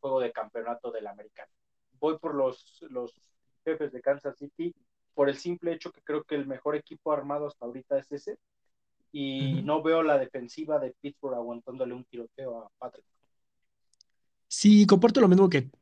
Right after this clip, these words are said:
Speaker 2: que tú. Creo que Kansas City es el equipo más completo. Hubo semanas en las cuales sí se nos vio muy mal Kansas City, le costaba mucho trabajo ganar partidos, pero creo que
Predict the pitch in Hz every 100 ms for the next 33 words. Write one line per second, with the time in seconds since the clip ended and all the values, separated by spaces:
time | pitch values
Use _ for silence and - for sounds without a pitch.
0 | _ 139 131 175 190 190 185 180 175 175
1 | 170 170 135 127 143 139 123 117 127 139
2 | 139 127 131 131 165 180 _ _ _ _
3 | _ - 190 226 202 - 135 143 170 165
4 | 139 127 123 - 143 143 - 139 147 123
5 | 120 120 135 143 143 165 160 143 139 139
6 | - 139 139 139 120 123 120 147 147 113
7 | - 120 - - 165 151 143 143 143 127
8 | 123 123 135 120 - _ - - _ 131
9 | 127 127 127 127 127 120 135 135 175 208
10 | _ _ _ _ _ _ _ 170 170 175
11 | 196 202 202 226 208 202